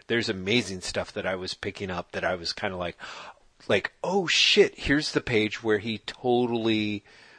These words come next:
among other things, there's all these other things that are jammed in there, but there's, but the page where it's, it's, he bites the last page of Elektra Assassin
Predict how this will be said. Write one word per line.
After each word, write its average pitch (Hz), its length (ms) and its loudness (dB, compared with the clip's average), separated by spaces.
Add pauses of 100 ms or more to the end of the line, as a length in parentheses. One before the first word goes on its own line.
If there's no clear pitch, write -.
among 120 440 6
other 139 280 8
things, 101 360 2
there's 127 220 -6
all 156 240 8
these 139 180 4
other 113 220 4
things 101 280 -6
that 98 120 -8
are 92 80 -8
jammed 92 380 -8
in 110 120 -4
there, 82 180 -8
but - 180 -8
there's, 98 280 -6 (120)
but 98 320 -2 (360)
the 110 120 2
page 147 460 2
where 104 440 4 (320)
it's, - 440 -4 (420)
it's, - 340 -2 (100)
he - 140 -10
bites 117 580 4
the 110 140 4
last 101 500 6
page 113 280 -2
of 101 60 -10
Elektra 95 460 -2
Assassin 92 640 -6